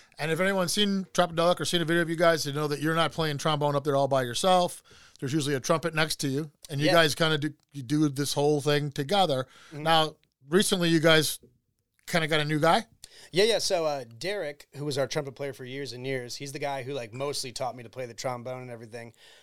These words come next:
Speaker 2: Uh, he's eight or nine years sober, and he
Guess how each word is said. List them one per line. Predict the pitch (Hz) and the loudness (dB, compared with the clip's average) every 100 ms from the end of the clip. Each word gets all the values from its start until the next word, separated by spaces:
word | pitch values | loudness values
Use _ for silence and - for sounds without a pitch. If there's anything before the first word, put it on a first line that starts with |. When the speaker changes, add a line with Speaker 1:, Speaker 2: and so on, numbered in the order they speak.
| _ _ - | _ _ -6
Speaker 2:
Uh, | 127 113 107 101 101 _ _ _ _ _ _ _ | -6 -4 -8 -12 -14 _ _ _ _ _ _ _
he's | - 160 175 190 185 170 135 147 _ _ _ _ _ | -14 -6 -4 -4 -6 -8 -12 -14 _ _ _ _ _
eight | 143 160 | -6 -6
or | 175 | -6
nine | 143 147 143 | -8 -10 -10
years | 143 127 | -10 -8
sober, | - - 151 208 214 _ _ - | -8 -8 -10 -12 -12 _ _ -10
and | 139 131 123 120 | -8 -8 -12 -18
he | - - 165 165 160 151 | -18 -12 -8 -4 -4 -4